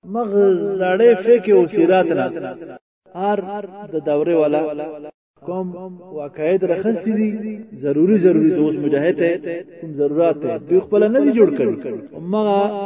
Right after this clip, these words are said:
زړې عقیدې او زړو احکامو نه څه احکام او عقیدې ضروري، ضروري ته اوس فی الحال مجاهد ته ضروري وي، هر اخستې دي، او د هغې نه دورې ته یو ترتیب ورکړي. صحیح شوه؟ نو هر دورې والا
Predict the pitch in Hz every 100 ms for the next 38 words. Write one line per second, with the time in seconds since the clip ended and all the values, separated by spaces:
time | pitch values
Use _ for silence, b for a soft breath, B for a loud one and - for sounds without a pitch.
0 | - 311 151 175 240 226 202 - 214 208
1 | 165 214 190 151 208 175 - - 170 202
2 | 226 185 214 185 165 156 170 160 156 170
3 | _ _ _ - 208 185 214 233 226 202
4 | 175 160 - 165 202 170 160 165 214 180
5 | 175 170 180 165 151 156 156 151 202 185
6 | 185 175 160 151 160 - 143 147 147 151
7 | 147 147 151 147 151 165 185 170 196 196
8 | 214 214 202 220 214 180 - 160 156 156
9 | 160 156 156 151 165 160 147 160 156 165
10 | 147 147 143 147 143 135 131 139 135 120
11 | - 151 226 214 160 165 170 _ _ -
12 | 165 165 196 240 185 185 202 208 196 190